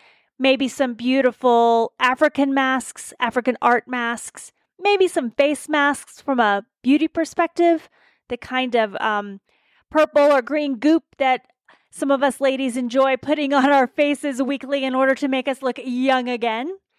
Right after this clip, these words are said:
But you probably would not have seen the type of face masks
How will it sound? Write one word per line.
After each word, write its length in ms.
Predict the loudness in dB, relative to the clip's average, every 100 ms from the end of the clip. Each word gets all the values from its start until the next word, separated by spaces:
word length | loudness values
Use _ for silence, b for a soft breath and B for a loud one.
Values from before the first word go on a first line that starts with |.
| _ _ _ _ _ _ 0
But 140 | 2
you 180 | 2 0 -4 _ _
probably 800 | -4 2 2 4 0 0 -2 -4 -8
would 300 | -2 -2 -2
not 580 | -6 -2 0 2 0 -2
have 340 | -8 -2 -2 -4
seen 800 | -10 -4 0 0 0 -2 -4 -6 _ _ _ _ _ -8
the 80 |
type 240 | -2 -2 0
of 120 | -2 _
face 340 | 2 2 0 -4
masks 800 | -4 -2 -4 -8 -16 -18 -18